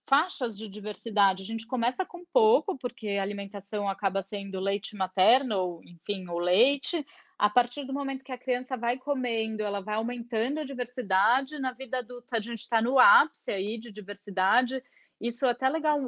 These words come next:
linkar aí com nossos comportamentos, nossas fases de vida, de amadurecimento, de garra pra fazer, pra ir trabalhar. Então, isso também tá ligado. E conforme a gente vai envelhecendo, a gente vai perdendo essa diversidade de, novamente, né?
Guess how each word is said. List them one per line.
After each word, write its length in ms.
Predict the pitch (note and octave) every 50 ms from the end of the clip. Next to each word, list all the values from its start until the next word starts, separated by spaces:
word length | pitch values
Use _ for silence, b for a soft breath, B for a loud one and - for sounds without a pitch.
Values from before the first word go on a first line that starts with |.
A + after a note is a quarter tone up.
| - - -
linkar 460 | - - A3 A3+ A#3+ A#3+ A#3 A#3 A#3 A#3
aí 200 | A3+ A3+ A#3+ A#3+
com 160 | A#3+ B3 A#3
nossos 360 | A3+ A3+ A3+ A3 - A3+ -
comportamentos, 1000 | - - A#3 A3 - A3 - - A3 G3+ G3 G#3 A#3 B3+ C4 B3+ A#3+ A#3 A3 F#3
nossas 320 | G#3+ G3+ F#3+ - G#3 G3+
fases 220 | - A3 G#3+ G3 F#3
de 100 | G3 G#3
vida, 560 | F3+ F3+ G#3 A#3 C4 C4+ B3+ A3 F#3+ G#3 G3+
de 100 | F3+ G#3
amadurecimento, 1120 | G#3+ G#3 G#3+ G#3+ G3+ G#3+ G#3+ G#3+ G#3+ G#3 - G#3+ G3 G3 G#3+ A#3 A#3+ B3 A#3 A3+ - - A3
de 160 | F#3 E3+ G#3
garra 420 | F#3 E3+ G#3 A3 A3+ A3+ A3 A3+
pra 160 | - - G#3+ G3+
fazer, 480 | - A3 G3+ F#3+ F#3 G#3 G#3+ A3 G#3+ B B B B B _
pra 160 | - G#3+ G#3+
ir 60 | G#3
trabalhar. 800 | G#3 - A3 G3+ G#3 G3+ G3+ G3 F#3 F#3 G#3 A#3 B3+ C4 A#3+ G#3+
Então, 300 | G3+ - - A3 G#3+ A3+
isso 200 | B3+ B3 - A#3+
também 420 | G#3+ A#3+ G#3+ G#3 G#3 A3+ C4+ D#4 D4+
tá 240 | - C#4 B3+ B3
ligado. 680 | A3+ A3+ G#3+ G3+ G3 G3+ G3+ G#3+ A#3+ C4 C#4+ D4 D#4+ D4+ b b b b _
E 80 | A#3+ B3
conforme 420 | - C#4+ C#4 C4+ D4 C#4+ C#4 C#4+
a 40 | C#4+
gente 240 | C#4 D4 C#4+ C4 C4
vai 160 | C#4 C#4 C#4
envelhecendo, 640 | C#4 C4 C4+ B3+ C4 C4+ C4 - - C4 C4 C4
a 20 | C#4
gente 240 | B3 C4+ C4 - -
vai 140 | C#4 B3+
perdendo 680 | B3 - - C#4 C#4 C4 B3 A#3+ A#3+ A#3+ B3+ B3+ C4 C4+
essa 200 | C4 C4+ C#4 B3
diversidade 880 | A#3 B3 A#3 B3+ B3 _ - C#4 A#3+ A#3 A#3+ A3+ A3+ A3+ A3+ A#3 A#3+
de, 120 | G#3+ G#3 A#3
novamente, 880 | A#3 A#3 A#3 A3 B3 C4+ C4+ B3+ G#3+ F#3+ F3 E3+ E3 - - - -
né? 280 | F3 F#3 G3 G#3+ A3+